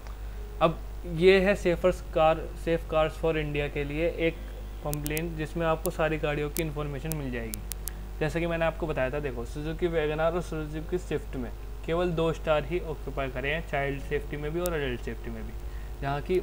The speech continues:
मारुति सुजुकी स्विफ्ट में दो airbag थे और वैगन आर में एक airbag था, ठीक है।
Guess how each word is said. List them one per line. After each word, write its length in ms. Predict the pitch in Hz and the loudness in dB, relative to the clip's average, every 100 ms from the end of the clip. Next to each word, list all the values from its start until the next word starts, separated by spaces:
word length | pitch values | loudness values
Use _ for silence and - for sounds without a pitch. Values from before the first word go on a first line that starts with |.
| - | 0
मारुति 340 | 156 151 147 170 | 2 2 0 -2
सुजुकी 380 | 156 156 151 156 | -2 -4 -4 -4
स्विफ्ट 320 | - 143 - | -2 -4 -2
में 180 | 160 151 | -4 0
दो 140 | 127 | 0
airbag 520 | 127 131 139 147 147 | 0 0 0 -2 -2
थे 80 | 175 | -6
और 600 | 175 - - - - 156 | -6 -8 -8 -8 -6 -2
वैगन 300 | 156 170 165 | 2 2 2
आर 120 | 151 | 0
में 120 | 165 175 | -2 -2
एक 240 | 160 127 | -2 -2
airbag 340 | 117 110 104 104 | -4 -6 -8 -10
था, 160 | - - - - - - - - | -10 -10 -10 -10 -10 -10 -10 -8
ठीक 160 | 156 156 | -6 -4
है। 140 | 160 | -4